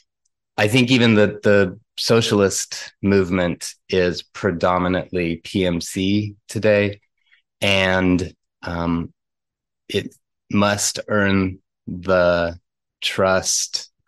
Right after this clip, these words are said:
of the working class before anything is gonna change. Okay, so the P M C, um, the Ehrenreichs came up with the concept of the P M C. Actually, let me correct.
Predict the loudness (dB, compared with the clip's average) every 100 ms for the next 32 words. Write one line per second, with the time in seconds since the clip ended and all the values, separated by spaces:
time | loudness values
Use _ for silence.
0 | _ _ _ -2 -2 0 0 0 -2 -4
1 | -6 -2 -2 0 -2 -6 -4 -2 -2 -2
2 | -4 -6 -6 -6 -6 -6 -6 -6 -4 -6
3 | -10 _ _ _ _ _ _ _ _ _
4 | _ _ _ _ _ -2 0 4 2 2
5 | 4 6 6 6 2 -8 _ _ _ _
6 | _ -20 -6 -4 2 4 6 4 2 0
7 | -2 -8 -18 -18 -4 0 2 0 -2 _
8 | -10 -2 2 4 4 4 4 4 0 -4
9 | -10 -10 -8 -2 0 2 2 0 -4 0
10 | 4 4 4 -2 -4 -2 2 2 2 0
11 | 2 -2 -2 -2 -2 0 0 0 2 0
12 | 0 0 0 0 -2 -2 -4